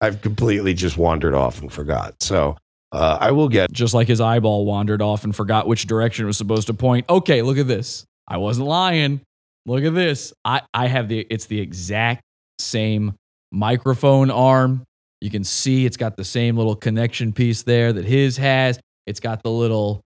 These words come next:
Speaker 2: got the little crank thing on the side for it. This is it, okay? There's, I mean, it might not be the exact same one, but it's the exact same one. You know what I mean? You know when products get so cheap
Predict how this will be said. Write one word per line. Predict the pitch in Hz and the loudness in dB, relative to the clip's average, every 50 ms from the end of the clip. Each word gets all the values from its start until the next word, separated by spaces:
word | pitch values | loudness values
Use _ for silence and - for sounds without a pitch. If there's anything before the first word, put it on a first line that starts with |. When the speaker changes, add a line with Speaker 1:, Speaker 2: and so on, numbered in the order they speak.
| _ _ _ _ _ - | _ _ _ _ _ -4
Speaker 2:
got | - 123 | -4 -2
the | - 113 | 0 0
little | 113 113 107 98 | 2 2 2 0
crank | - - - - - 131 123 123 123 - - | -2 -6 -8 -4 0 2 2 2 0 -2 -6
thing | - - 135 127 127 127 127 | -4 0 2 4 4 4 4
on | 123 120 123 | 2 2 2
the | 135 147 | 2 2
side | - - 151 135 131 131 131 127 131 127 127 | 2 2 4 4 4 4 4 4 2 0 -2
for | - 139 131 127 127 | -2 0 2 2 2
it. | - - | 0 0
This | 110 131 139 143 | 0 0 0 0
is | 143 120 110 | -2 -4 -4
it, | 113 92 78 - | -6 -6 -8 -8
okay? | - 107 101 - 127 123 127 | -8 -8 -8 -4 -4 -4 -4
There's, | 131 151 170 170 - - | -2 -2 -4 -4 -4 -4
I | - 185 202 | -2 -2 0
mean, | 208 208 196 | 0 0 0
it | 226 220 | 0 2
might | 233 220 202 | 2 2 2
not | 185 156 143 | 2 2 0
be | 135 143 | 0 0
the | 127 131 127 | -2 -2 -2
exact | 117 104 98 110 123 117 113 107 - | -4 -4 -2 -2 0 0 0 -2 -4
same | - 110 101 95 95 | -6 -4 -4 -4 -4
one, | 92 87 82 95 - _ _ _ - | -4 -6 -8 -10 -12 _ _ _ 0
but | 139 139 | 2 2
it's | 127 - | 2 2
the | 139 143 135 | 2 2 2
exact | 117 101 95 120 131 120 117 113 - | 2 2 2 4 4 4 4 2 0
same | - 120 113 110 | -2 -2 -2 0
one. | 113 123 151 | 0 2 2
You | 180 | 2
know | 196 | 4
what | 185 175 | 4 4
I | 175 165 | 4 4
mean? | 156 156 156 147 131 - _ _ - | 4 4 2 2 0 -4 _ _ -4
You | - 170 | 0 2
know | 190 214 240 | 2 4 4
when | 247 214 165 | 2 2 0
products | - 170 165 160 156 147 131 - | 2 2 2 4 4 2 0 -2
get | - 143 135 | -2 -4 -4
so | - - - - 135 131 139 139 | -4 -4 -2 0 2 2 2 0
cheap | - - - 131 127 131 127 | 0 -2 -2 0 0 0 -2